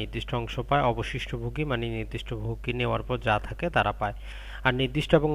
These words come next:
অবশিষ্ট ভোগী না থাকলে তখন চলে আসে যে দূরবর্তী আত্মীয়, যাদেরকে আমরা জাবিল আরহাম বলি। তো আজকে আমরা just শুধু অবশিষ্ট ভোগীদের নিয়ে আলোচনা করব। তো মনে রাখবেন, সর্বপ্রথমে অবশিষ্ট ভোগী হচ্ছে মৃত ব্যক্তির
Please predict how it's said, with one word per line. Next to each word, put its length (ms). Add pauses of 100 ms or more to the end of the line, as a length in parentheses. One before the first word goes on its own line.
অবশিষ্ট 540 (140)
ভোগী 200 (100)
না 40 (120)
থাকলে 220 (100)
তখন 200 (100)
চলে 280
আসে 200 (160)
যে 140
দূরবর্তী 440
আত্মীয়, 260 (100)
যাদেরকে 360
আমরা 200 (100)
জাবিল 320
আরহাম 260 (220)
বলি। 200 (760)
তো 140
আজকে 220
আমরা 140 (100)
just 180 (200)
শুধু 220 (240)
অবশিষ্ট 400 (140)
ভোগীদের 380
নিয়ে 180
আলোচনা 380 (220)
করব। 200 (480)
তো 60 (100)
মনে 200
রাখবেন, 320
সর্বপ্রথমে 580 (160)
অবশিষ্ট 520 (240)
ভোগী 280
হচ্ছে 220 (100)
মৃত 160 (100)
ব্যক্তির 380